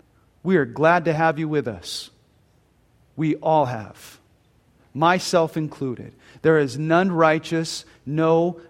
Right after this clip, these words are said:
not one. But Jesus didn't come to save the righteous. He came to save the sinners. And if you're here saying, "I'm a sinner, I don't think God is interested in me," or if you know people outside these walls when you go back and they think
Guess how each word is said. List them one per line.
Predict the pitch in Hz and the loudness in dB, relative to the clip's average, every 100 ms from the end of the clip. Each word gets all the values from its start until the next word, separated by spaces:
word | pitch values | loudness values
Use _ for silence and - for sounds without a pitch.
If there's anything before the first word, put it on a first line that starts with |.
| - | -8
not | 135 139 139 143 - _ _ | -4 -2 -2 -4 -10 _ _
one. | 117 131 143 113 87 - _ _ _ _ _ _ _ | -8 -4 -4 -6 -12 -20 _ _ _ _ _ _ _
But | 156 120 | -6 -4
Jesus | 117 196 247 180 - | -2 0 0 -2 -2
didn't | 180 180 165 | 0 0 -2
come | - 185 185 | -2 -2 -2
to | 151 | -4
save | - 175 160 143 | -4 -2 -2 -2
the | 127 | -2
righteous. | 123 151 170 131 120 | 0 0 -2 -8 -12
He | 123 | -12
came | - 165 160 | -8 -6 -4
to | 127 | -6
save | - 151 143 | -6 -4 -4
the | 117 | -6
sinners. | 110 - 160 143 117 135 | -10 -6 -4 -4 -6 -6
And | 139 | -6
if | 135 | -4
you're | 180 202 | -4 -4
here | 196 175 | 0 -2
saying, | - 170 151 143 | 0 -2 -2 0
"I'm | 165 160 | 0 0
a | |
sinner, | 127 - 185 151 | -4 -4 -2 0
I | 131 | 2
don't | 156 156 | 2 0
think | 143 117 | -6 -2
God | 139 156 143 | 0 2 0
is | 131 | -4
interested | 170 - 139 - 117 | -6 -8 -10 -10 -8
in | 113 | -8
me," | 113 127 - - - | -10 -10 -14 -20 0
or | 180 | 2
if | 185 | 2
you | 190 185 | 2 4
know | 185 220 | 4 4
people | - 185 160 | 2 0 4
outside | 156 170 - 185 180 | 4 4 2 2 2
these | 147 151 | 0 -2
walls | 135 185 196 156 | 2 4 2 -2
when | 151 | -4
you | |
go | 151 156 | 0 2
back | 156 175 180 | 4 4 4
and | 160 156 | 0 0
they | 190 | 0
think | - 196 | 0 -2